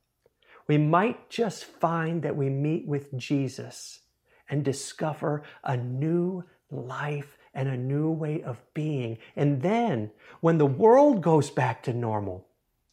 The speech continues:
you and I, we'll re-enter the world in a different way because we've taken the time to allow Christ to make us a new creation.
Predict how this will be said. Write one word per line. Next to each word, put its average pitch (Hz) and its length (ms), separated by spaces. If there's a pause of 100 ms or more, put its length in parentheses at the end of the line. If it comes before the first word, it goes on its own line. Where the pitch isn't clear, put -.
(120)
you 143 220
and 131 120
I, 147 320 (680)
we'll 143 240
re-enter 131 560
the 110 100
world 98 460 (200)
in 110 140
a 92 120 (100)
different - 440
way 90 360 (720)
because 117 260
we've 123 200
taken 147 360
the 143 80
time 98 460 (480)
to 131 120
allow 110 260
Christ - 680 (400)
to - 80
make 127 340
us 107 340 (220)
a 117 80
new 110 220
creation. 95 680